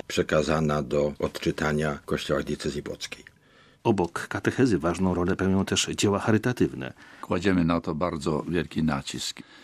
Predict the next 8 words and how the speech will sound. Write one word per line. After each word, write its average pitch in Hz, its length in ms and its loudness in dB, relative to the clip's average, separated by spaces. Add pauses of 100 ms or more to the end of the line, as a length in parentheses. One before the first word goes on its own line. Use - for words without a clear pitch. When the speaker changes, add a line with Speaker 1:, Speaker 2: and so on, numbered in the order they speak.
(400)
Speaker 3:
Mamy 98 480 2 (120)
kilkanaście 95 640 0
ośrodków - 680 -4
Caritas, 73 800 -2
które 80 500 -4 (140)
ogarniają 87 640 0
całą 90 300 2
diecezję. 78 680 0